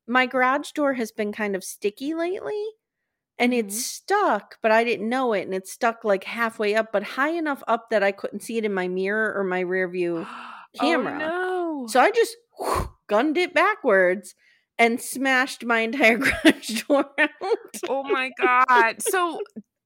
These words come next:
Speaker 2: did you, like, smash into the house or just the little
Speaker 1: No.
Speaker 2: garage door?
Speaker 1: Just the garage door. So
Speaker 2: Oh, thank God.
Speaker 1: Timmy had to come out and he, what I called rage fixed it, where he was screaming
Speaker 2: <laughs>
Speaker 1: and raging and trying to fix the gr-,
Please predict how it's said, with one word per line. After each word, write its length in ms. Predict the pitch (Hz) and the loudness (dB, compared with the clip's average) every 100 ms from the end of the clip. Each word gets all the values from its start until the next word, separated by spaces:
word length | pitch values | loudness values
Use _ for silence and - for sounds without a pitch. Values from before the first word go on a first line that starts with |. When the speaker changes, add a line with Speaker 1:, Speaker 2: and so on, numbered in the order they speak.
| _ - | _ -2
Speaker 2:
did 160 | 339 | 0
you, 120 | 277 | 2
like, 200 | 339 330 | 0 0
smash 540 | - - 247 226 285 - | -2 0 4 6 4 0
into 260 | 277 294 | -2 0
the 100 | 262 | 0
house 580 | 208 196 165 185 427 508 | 0 0 2 4 2 0
or 60 | 302 | -4
just 260 | 233 247 | -4 -4
the 140 | - 247 | 0 2
little 220 | 220 220 | 2 2
Speaker 1:
No. 20 | |
Speaker 2:
garage 400 | 214 208 185 - | 4 4 4 2
door? 380 | - 226 190 156 | -6 -2 0 2
Speaker 1:
Just 220 | 240 240 | 2 0
the 80 | 294 | -4
garage 400 | 247 269 254 220 | -2 0 0 -2
door. 360 | - 190 151 165 | -2 0 2 0
So 600 | - 202 185 175 170 180 | 0 2 4 4 2 -2
Speaker 2:
Oh, 40 | - | -8
thank 200 | 202 196 | -16 -10
God. 440 | 185 190 180 170 | -6 -4 -4 -4
Speaker 1:
Timmy 460 | 262 262 269 269 262 | -2 -2 -2 -4 -4
had 260 | 240 214 | -2 -2
to 80 | 214 | -4
come 200 | - 226 | -8 -2
out 300 | 214 208 202 - | 0 2 0 0
and 180 | 185 | -4
he, 400 | 202 214 196 180 - | -4 -4 -4 -4 -6
what 220 | 196 185 | -2 2
I 140 | 185 | 2
called 400 | 185 202 180 160 | 0 0 2 0
rage 520 | 170 185 233 233 190 - | -2 2 2 0 -6 -6
fixed 380 | 180 - - 135 | -6 -6 -8 -6
it, 260 | 131 113 | -4 -4
where 160 | 185 190 | -2 0
he 120 | 202 | 0
was 180 | 196 190 | 0 0
screaming 720 | - - 233 233 208 208 208 | -2 2 2 4 2 2 2
Speaker 2:
<laughs> 0 | |
Speaker 1:
and 180 | 202 190 | 0 0
raging 680 | 196 196 196 202 190 180 165 | 2 2 2 0 -2 -2 -2
and 280 | 190 180 185 | -2 -2 -4
trying 360 | 233 240 214 269 | -4 -2 -2 -2
to 160 | 185 | -6
fix 240 | 165 190 - | -8 -10 -8
the 120 | |
gr-, 60 | 175 | -10